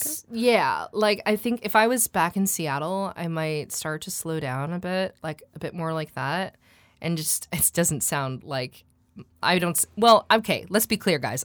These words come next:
I'm a trained actor. So there's also that, you know, I have lots of things coming into play, and I'm a singer, too. So I'm used to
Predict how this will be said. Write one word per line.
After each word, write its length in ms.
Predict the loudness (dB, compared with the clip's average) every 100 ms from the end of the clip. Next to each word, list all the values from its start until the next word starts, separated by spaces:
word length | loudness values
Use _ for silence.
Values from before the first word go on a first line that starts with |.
| 2
I'm 160 | 2
a 40 | 2
trained 260 | 0 -2 -4
actor. 300 | -8 -8 -2
So 320 | 4 4 2 -8 -14 -6
there's 300 | 6 10 12
also 320 | 12 10 8 8
that, 280 | 6 6 2
you 100 | 2
know, 100 | 4
I 60 | 6
have 180 | 4 6
lots 320 | 6 6 4
of 80 | -2
things 460 | 0 0 2 -2
coming 220 | -2 -2 -2
into 120 | -2
play, 160 | -2
and 80 | 2
I'm 60 | 2
a 40 |
singer, 420 | 4 6 4 4
too. 340 | -2 0 0 0
So 280 | 0 0 -2 -12 -4 2
I'm 140 | 4
used 380 | 4 2 0 0
to 360 | 0 -2 -4